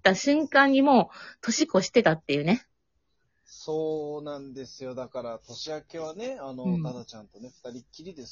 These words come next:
Speaker 2: ごしましたよ。
Speaker 1: そうですね。願いが叶ったわよ。
Speaker 2: うん。
Speaker 1: うん。
Speaker 2: いや、ほんとそうですよ、ほんとに。
Speaker 1: い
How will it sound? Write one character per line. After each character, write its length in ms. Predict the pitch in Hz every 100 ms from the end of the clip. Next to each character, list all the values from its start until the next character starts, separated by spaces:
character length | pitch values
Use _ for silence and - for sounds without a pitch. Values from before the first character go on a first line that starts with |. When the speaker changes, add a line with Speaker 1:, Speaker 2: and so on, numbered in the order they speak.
| 110
Speaker 2:
ご 100 | 110
し 140 | -
ま 100 | 117
し 100 | -
た 100 | 92
よ。 80 | 90 _ _
Speaker 1:
そ 240 | - 196 254
う 40 |
で 120 | 180
す 140 | 160 180
ね。 260 | 208 285 294
願 280 | - 196 226
い 20 |
が 80 | 214
叶 240 | 180 175 208
っ 100 | -
た 120 | 240
わ 80 | 185
よ。 80 |
Speaker 2:
う 840 | 151 139 110 _ _ _ _ _ 208
ん。 40 |
Speaker 1:
う 100 | 196 180
ん。 20 |
Speaker 2:
い 20 |
や、 100 | 202
ほ 100 | 131
ん 80 | 139
と 160 | - 165
そ 240 | - 208
う 40 | 208
で 100 | 170
す 140 | -
よ、 80 | 107
ほ 100 | 104
ん 60 | 101
と 140 | 110
に。 160 | 104
Speaker 1:
い 40 | 95